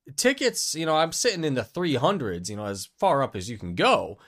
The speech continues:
I think my ticket was, like, eighty bucks. And then that's without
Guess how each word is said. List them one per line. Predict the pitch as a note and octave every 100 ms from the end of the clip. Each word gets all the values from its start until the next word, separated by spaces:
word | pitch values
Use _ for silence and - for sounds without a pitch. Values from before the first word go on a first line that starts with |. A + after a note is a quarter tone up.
| _ _ _ _
I |
think | - A#3
my | F#3
ticket | - F#3+
was, | F3 D#3+
like, | E3
eighty | F#3+ G3+
bucks. | F#3+ F3+ - - - - -
And | A#2
then | D#3+ D3
that's | C#3+ E3 - -
without | D3+ D3 E3+ A#3